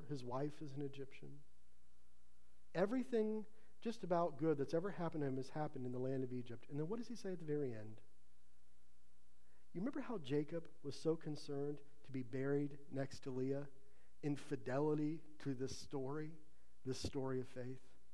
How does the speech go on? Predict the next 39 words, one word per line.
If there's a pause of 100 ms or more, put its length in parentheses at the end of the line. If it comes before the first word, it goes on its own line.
(680)
that
it
came
through (320)
Abraham
and
then
Isaac (100)
and, (180)
and,
and
now
Jacob? (1600)
Well,
we
see
that
same
faith,
the
faith
that
says, (200)
<laughs>
"You
meant
things
for
evil
for
me,
but
God
meant
them
for
good." (600)
Uh,
uh,